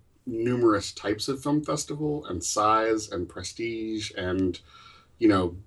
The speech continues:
the reasons that those festivals have for doing what they're doing is, I think, vastly different from what filmmakers think. Uh, filmmakers tend to view, and I'm gonna overgeneralize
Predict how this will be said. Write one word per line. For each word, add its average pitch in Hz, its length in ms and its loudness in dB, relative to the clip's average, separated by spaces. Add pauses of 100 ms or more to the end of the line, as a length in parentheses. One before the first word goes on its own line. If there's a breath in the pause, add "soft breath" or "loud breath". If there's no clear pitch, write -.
the 110 80 6
reasons 113 520 4
that 101 160 2
those 104 220 2
festivals 104 540 -2
have 104 280 0
for 107 80 -4
doing 101 320 2
what 92 140 -4
they're 95 140 0
doing 104 600 2 (1120)
is, 110 500 4 (440 soft breath)
I - 60 -4
think, 95 160 2
vastly 110 500 0
different 95 460 -4 (120)
from 95 260 -4
what 90 240 -4
filmmakers 90 880 -4
think. - 500 -8 (840 soft breath)
Uh, 90 240 2
filmmakers 113 640 2
tend 113 420 -2
to 101 100 -8
view, 95 500 -2
and 95 140 -2
I'm 92 160 0
gonna 95 320 0
overgeneralize 98 1400 2